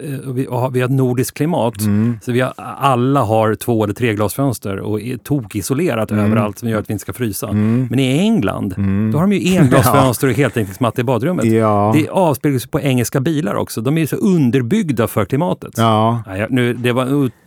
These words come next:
Speaker 1: toksvag spaning.
Speaker 2: Nej, men, nej, det, det
Speaker 1: Men i Italien så behöver man ju inte mer,
Speaker 2: Nej.
Speaker 1: väldigt mycket tunnare rutor
Speaker 2: Nej, men
Speaker 1: och
Speaker 2: ver-
Speaker 1: tunna, allting behöver kan tunnare och skörare.
Speaker 2: Verkligen. En grej som du var inne på lite grann med det här att leasa.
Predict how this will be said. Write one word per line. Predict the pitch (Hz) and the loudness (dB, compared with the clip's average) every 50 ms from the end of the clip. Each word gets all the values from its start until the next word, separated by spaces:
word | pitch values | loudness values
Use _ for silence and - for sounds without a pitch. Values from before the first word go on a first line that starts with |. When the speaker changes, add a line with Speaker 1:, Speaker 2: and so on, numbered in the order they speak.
| _ _ _ | _ _ _
Speaker 1:
toksvag | - - 175 151 127 110 - - - - - 165 143 120 110 104 92 95 | -4 -2 0 0 -2 -2 -4 -6 -4 -2 0 2 2 4 4 2 0 -2
spaning. | - - - - 175 214 | -4 0 2 4 4 4
Speaker 2:
Nej, | 233 247 254 247 | 4 4 4 4
men, | 233 220 214 196 185 180 170 175 180 | 4 4 2 2 0 -2 -4 -4 -2
nej, | 175 165 160 180 226 240 220 202 | 0 0 2 2 2 2 2 2
det, | 185 202 220 226 220 214 208 196 | 2 2 2 2 2 2 0 0
det | 196 - | 2 4
Speaker 1:
Men | 139 143 | 4 4
i | 147 | 4
Italien | 143 - 156 160 165 170 175 160 | 4 2 2 0 2 2 0 0
så | 131 151 | 0 0
behöver | 147 156 143 170 185 202 | 0 2 2 2 2 2
man | 202 208 202 | 2 2 2
ju | 175 | 2
inte | 117 - 131 | 0 0 0
mer, | 117 117 113 | 0 2 4
Speaker 2:
Nej. | 147 156 139 120 | 4 4 4 2
Speaker 1:
väldigt | 113 123 127 135 139 | 2 0 0 2 2
mycket | 143 131 - 123 - | 0 0 0 -2 -2
tunnare | 156 175 160 135 143 165 185 170 120 107 | 0 0 2 2 2 2 2 2 2 2
rutor | 107 113 120 | 2 4 4
Speaker 2:
Nej, | 127 135 135 135 135 | 4 4 4 4 4
men | 113 - | 4 4
Speaker 1:
och | - | 4
Speaker 2:
ver- | 127 120 | 2 2
Speaker 1:
tunna, | 170 175 143 127 147 160 | 2 2 2 2 0 0
allting | - 165 175 156 143 123 | 0 0 0 0 0 0
behöver | 120 120 107 | 0 0 0
kan | - - 113 98 | 0 -2 -4 -4
tunnare | - - 165 139 104 104 120 117 | -2 -2 0 0 2 2 2 0
och | 107 - | 0 0
skörare. | - 143 117 104 110 135 127 107 104 95 - | 0 0 0 0 0 0 -2 -4 -6 -4 -2
Speaker 2:
Verkligen. | - 127 123 120 110 107 - - - 127 107 101 - - - - - - | 0 2 2 2 2 0 -2 -2 -2 0 0 -2 -4 -8 -14 -10 -4 -2
En | 147 160 | 0 2
grej | 170 175 147 | 2 2 2
som | - 170 160 | 2 2 2
du | 185 226 | 2 2
var | 214 214 | 2 2
inne | 175 165 180 214 247 202 | 2 2 2 2 0 0
på | - - 123 | 0 0 0
lite | 110 101 92 - | 0 0 -2 -2
grann | 101 104 101 - - 104 110 107 101 104 107 107 | -2 -4 -4 -4 -2 0 0 2 2 2 0 -2
med | 110 - - 127 110 110 107 | -4 -6 -6 -4 -2 0 0
det | 104 | 2
här | 98 101 104 | 2 2 0
att | 101 | 0
leasa. | 107 107 117 113 107 110 98 - - - 139 107 104 | 0 0 0 0 0 -2 -4 -4 -2 0 0 0 0